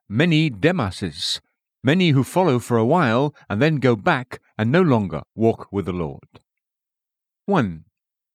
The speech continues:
Orpah and her kissing. There are many kinds of kissing spoken of in Scripture, some evil and some good. There is the murderer's kiss, that of Joab, Second Samuel twenty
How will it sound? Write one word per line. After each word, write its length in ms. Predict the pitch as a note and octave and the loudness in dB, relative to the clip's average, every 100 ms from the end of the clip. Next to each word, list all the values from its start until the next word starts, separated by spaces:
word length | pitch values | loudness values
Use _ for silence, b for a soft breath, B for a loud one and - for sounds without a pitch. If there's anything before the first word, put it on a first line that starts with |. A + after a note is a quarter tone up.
| _ - | _ 2
Orpah 460 | F#3+ G3 G3+ G3 F3 | 2 4 2 2 -2
and 200 | - D3 | -2 -2
her 160 | A#2 D3 | 0 -2
kissing. 560 | - D3 A#2 G2+ D2+ E2 _ _ _ _ _ _ b b _ _ - | 0 -2 -2 -6 -10 -16 _ _ _ _ _ _ b b _ _ -2
There 120 | F#3 | 2
are 60 | G3 | 4
many 220 | A#3 C4+ | 2 2
kinds 420 | - E3+ A#2+ G2 | 0 2 2 0
of 160 | G#2+ - | -4 -2
kissing 480 | E3 - G2 D#2+ | -2 0 -4 -6
spoken 380 | D#2+ - C#3 B2 | -6 0 0 0
of 120 | G#2+ | -2
in 140 | F#2 F#2+ | -2 -6
Scripture, 560 | - C#3 - F2+ - - _ _ - | -4 -6 -6 -14 -14 -20 _ _ -6
some 240 | - A2 | -2 2
evil 440 | A#2+ G#2+ B2+ A3 A#3 _ | 4 4 2 0 -4 _
and 100 | F2+ | -8
some 220 | - F#2 | -4 -4
good. 400 | F#2 B3+ F3 - _ _ _ _ _ _ _ _ | -2 0 0 -4 _ _ _ _ _ _ _ _
There 120 | - B2 | 0 2
is 120 | G#2+ | 2
the 100 | B2 | 2
murderer's 720 | B2 F#3+ G#3 A#2+ G2+ F2+ - | 4 4 4 2 2 0 -6
kiss, 600 | - - F2 - - - _ _ _ | -4 -4 -4 -4 -6 -8 _ _ _
that 120 | A2 | -2
of 140 | A2+ F#2 | 0 0
Joab, 520 | C#3+ G3 G#2+ D#2 - _ _ _ | 0 2 0 -4 -12 _ _ _
Second 300 | - A#2+ G#2 | -4 -2 -2
Samuel 420 | - B2+ A2 G#2 | 0 0 2 0
twenty 500 | G2+ - A#2+ G2 B2+ | 0 -2 -2 -2 -4